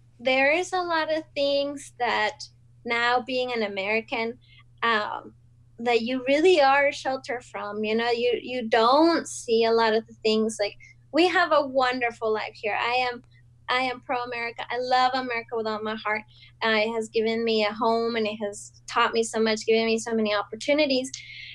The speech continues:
Um, but that is one of the things that we kinda just take advantage of the privilege that we do have, of the safety and all those things, because, um,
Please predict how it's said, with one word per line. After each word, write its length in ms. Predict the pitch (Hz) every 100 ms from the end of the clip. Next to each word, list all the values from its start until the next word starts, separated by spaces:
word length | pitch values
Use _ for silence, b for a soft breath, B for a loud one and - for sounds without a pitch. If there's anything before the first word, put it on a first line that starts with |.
| -
Um, 420 | 240 240 226 202 -
but 400 | 320 381 339 294
that 180 | 269 262
is 160 | 277 277
one 120 | 254
of 80 | 254
the 180 | 247 -
things 320 | 285 359 349
that 160 | 311
we 160 | 262 254 -
kinda 300 | 277 269 277 269
just 240 | 285 262
take 200 | - 247 -
advantage 960 | 226 - 196 214 262 339 349 370 - - B B
of 280 | 240 240 233 -
the 160 | 233 220 -
privilege 540 | 294 370 381 339 - -
that 120 | 220
we 160 | 220 214
do 160 | 220 220
have, 280 | 208 214 220
of 160 | 226 220
the 100 | 233
safety 540 | - 240 269 269 247
and 100 | 226
all 160 | 214 220
those 220 | 233 -
things, 280 | 262 285 294
because, 420 | 262 - 240 220 - B B B B -
um, 560 | 233 220 214 202 214